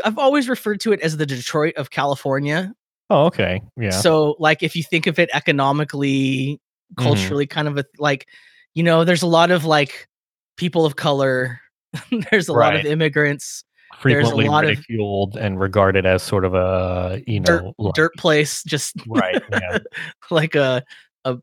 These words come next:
Speaker 1: a, yeah.
Speaker 2: But
Speaker 1: So
Speaker 2: actually full of lots of people who are just
Speaker 1: <clears throat>
Speaker 2: working hard to,
Speaker 1: Yeah,
Speaker 2: you know,
Speaker 1: just a lot of working
Speaker 2: survive.
Speaker 1: class good people. Um, so, <laughs> yeah, I remember someone,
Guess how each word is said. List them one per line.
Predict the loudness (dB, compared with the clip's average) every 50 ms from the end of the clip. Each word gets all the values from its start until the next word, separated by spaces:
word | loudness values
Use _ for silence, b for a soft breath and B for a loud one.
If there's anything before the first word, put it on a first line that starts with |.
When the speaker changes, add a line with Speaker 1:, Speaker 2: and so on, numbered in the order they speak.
| _ _
Speaker 1:
a, | -6 -6 -6 -8 -12 _ _ _ -18 -18 -16 -14 -6
yeah. | -2 0 0 2 0 -2 -4 -4 -8 -12 b b b b b b b b _
Speaker 2:
But | 2 2 4
Speaker 1:
So | 4 4 6
Speaker 2:
actually | 6 6 6 6 4 0 -2
full | -2 0 2 4 6 6 4
of | 4 4
lots | 4 4 4 2 2 0
of | -4 -2
people | 0 0 2 2 2 4
who | 4
are | 4 2
just | 2 -2 -6 -6 -4
Speaker 1:
<clears throat> | -2
Speaker 2:
working | 0 0 0 0 -2 -2 -2
hard | -2 0 0 2 2 0 -2 -4 -8 -12 -8
to, | -6 -4 -4 -2 -2 0
Speaker 1:
Yeah, | 2 2 2 0 -2
Speaker 2:
you | -4
know, | -4
Speaker 1:
just | -4 -6 -4 -2
a |
lot | 0 2 2 4
of | 4
working | 2 2 2 0 -4 -8
Speaker 2:
survive. | -8
Speaker 1:
class | -12 -14 -16 -16 -14
good | -12 -10 -10 -10 -10
people. | -10 -10 -8 -8 -6 -6 -6 -8 B B B B B B B -6
Um, | -4 -4 -2 -2 -4 -6 -8 -10 -14 -16 -18 _ _ _ _ _ _ _
so, | _ -16 -10 -2 0 2 4 4 6 6 4 4 2 -2 -10 -20 _ _
<laughs> | _ _ _ -18
yeah, | -16 -14 -12 -12 -12 -12 -6 -4 -4 -4 0 0 0 0 0 -4 -6 -6 -6 -8 _ -16 -16 -16 -12 -4 -2 -2 -2 0 0
I | 0 0 2 2
remember | 0 0 2 0 -2
someone, | -2 -2 -6 -6 -6 -6 -4 -4 -4